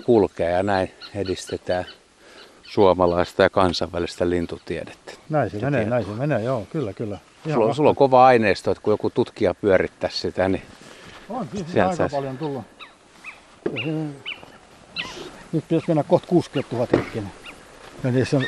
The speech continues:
Speaker 2: oikein suuri osa mitattu kaikki sit vielä. Et ei vaan. Aika vähän jää mittaamatta. Silloin kun tulee syysmuutolla joskus jää tietysti.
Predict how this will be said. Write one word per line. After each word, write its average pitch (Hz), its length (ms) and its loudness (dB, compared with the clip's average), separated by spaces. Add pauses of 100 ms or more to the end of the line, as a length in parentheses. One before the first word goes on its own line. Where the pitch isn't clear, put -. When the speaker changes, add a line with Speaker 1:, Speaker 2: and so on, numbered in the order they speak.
(140)
Speaker 2:
oikein 139 340 2
suuri 135 180 6
osa 135 160 6
mitattu 131 440 6
kaikki 110 260 -4
sit 98 160 -8
vielä. 110 140 0
Et 104 120 -2
ei 120 120 4
vaan. - 140 -10 (800)
Aika 143 240 6
vähän 139 220 10
jää 113 100 6
mittaamatta. 110 640 -2 (200)
Silloin 156 200 8
kun 131 80 4
tulee 160 260 8 (300)
syysmuutolla 139 540 6
joskus 120 260 -4
jää 127 180 4
tietysti. 98 440 -10